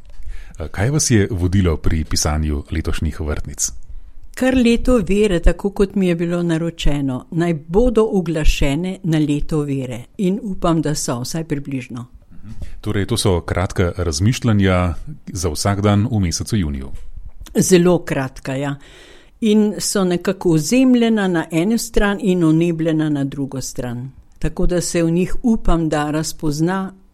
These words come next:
Speaker 2: zemeljsko in nebeško.
Speaker 1: Torej bi človek rekel, da niso preveč teološka, preveč zahtevna?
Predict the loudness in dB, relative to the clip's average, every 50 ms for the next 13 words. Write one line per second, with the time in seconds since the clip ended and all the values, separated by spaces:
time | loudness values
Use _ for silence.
0 | -16 _ -6 -2 2 2 2 4 2 0 -2 -4 -6 -6 -6 -6 -6 -2 -2 -2
1 | 0 0 -2 -2 -2 -4 -6 -6 -8 -10 -12 -12 -12 -14 -14 -14 -20 -18 -18 -16
2 | -12 -10 -10 -8 -8 -8 -10 -10 -10 -10 -8 -8 -6 -4 -2 -2 -2 0 -2 -2
3 | -2 -2 -2 -2 -2 -2 0 0 0 0 2 0 0 0 -2 -2 -2 -2 -2 0
4 | 0 0 -2 -2 -2 -2 -2 -2 0 0 0 0 -2 -2 -4 -6 -6 -4 -2 0
5 | 0 0 0 -2